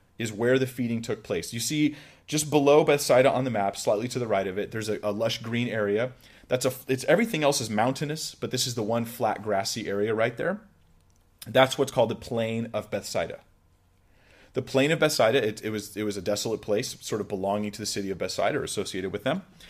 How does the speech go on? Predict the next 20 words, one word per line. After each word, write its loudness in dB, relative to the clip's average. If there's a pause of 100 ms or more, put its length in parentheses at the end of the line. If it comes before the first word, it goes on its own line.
(600)
So 6
if 4
they 8
were 6
to 4
cross 2 (280)
the 2
Sea 2
of 4
Galilee, 8
well, 6
they 4
could -2
go 4
south 0 (840)
or 4
they 2
could -4
go 2 (120)
west. -2